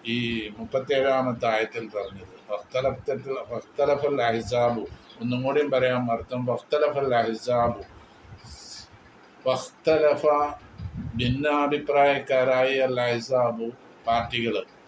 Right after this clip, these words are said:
പല ഫിറഖുകളായി പിരിഞ്ഞു. ആര്?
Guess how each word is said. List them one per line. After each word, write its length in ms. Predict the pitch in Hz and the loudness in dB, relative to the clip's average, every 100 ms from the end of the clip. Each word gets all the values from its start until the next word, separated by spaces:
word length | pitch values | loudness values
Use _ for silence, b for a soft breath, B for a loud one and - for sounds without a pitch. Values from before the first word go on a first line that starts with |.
| - - - - - - | -20 -20 -20 -12 -10 -2
പല 160 | 120 131 156 160 | 0 2 2 2
ഫിറഖുകളായി 880 | - 131 127 - 151 151 151 147 | 2 2 2 2 4 6 6 4
പിരിഞ്ഞു. 480 | 143 135 120 113 107 - - - - - - - | 2 0 0 0 -4 -10 -18 -20 -20 -20 -20 -6
ആര്? 280 | 123 123 123 | -2 0 0